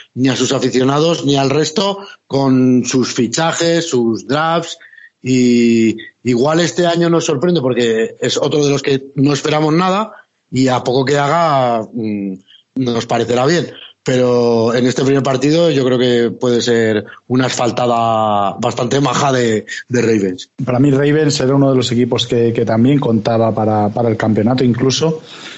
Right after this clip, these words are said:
Speaker 2: Pero es verdad que, como ha dicho Enrique, la mala suerte con los running backs, eh, es que es, encima es la pieza clave de, de su juego, el, el juego de carrera.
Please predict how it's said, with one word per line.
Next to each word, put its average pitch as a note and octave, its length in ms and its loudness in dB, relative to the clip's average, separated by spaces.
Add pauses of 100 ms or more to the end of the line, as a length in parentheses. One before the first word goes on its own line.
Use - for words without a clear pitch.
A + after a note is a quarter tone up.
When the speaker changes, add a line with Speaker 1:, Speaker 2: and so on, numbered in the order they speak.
(160)
Speaker 2:
Pero B2+ 100 -2
es C3 60 2
verdad B2+ 180 2
que, B2+ 160 0
como A#2 180 2
ha A#2+ 60 2
dicho B2+ 260 0
Enrique, B2 440 0
la A2+ 120 0
mala A#2+ 240 2
suerte A2 460 -2
con A#2+ 160 2
los A2+ 120 2
running A#2+ 340 2
backs, C3+ 300 -2
eh, G#2 200 -2
es A#2+ 120 -4
que - 100 -4
es, A#2+ 180 -4
encima B2+ 400 0
es B2+ 80 0
la B2 260 -2
pieza C3+ 380 -2
clave C3 460 0
de, A2+ 360 2 (480)
de C3+ 200 0
su B2 180 -2
juego, D3 420 0
el, B2 160 0
el A#2+ 140 0
juego C#3 320 0
de B2+ 100 0
carrera. A#2 460 -2